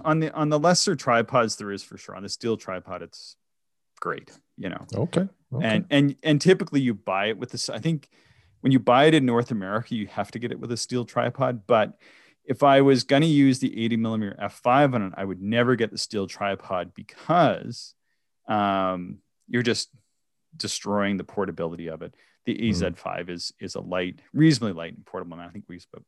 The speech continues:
Speaker 1: six pounds. And then, um,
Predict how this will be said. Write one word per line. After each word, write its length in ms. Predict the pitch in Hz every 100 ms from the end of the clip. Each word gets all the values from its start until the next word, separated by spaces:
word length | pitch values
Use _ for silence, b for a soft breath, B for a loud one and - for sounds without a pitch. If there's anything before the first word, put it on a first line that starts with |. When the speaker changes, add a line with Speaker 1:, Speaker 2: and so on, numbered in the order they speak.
| _
Speaker 1:
six 400 | - - - -
pounds. 420 | - 123 147 - b b b b _
And 200 | 120 107
then, 380 | 98 95 90 87 -
um, 560 | 98 90 85 82 73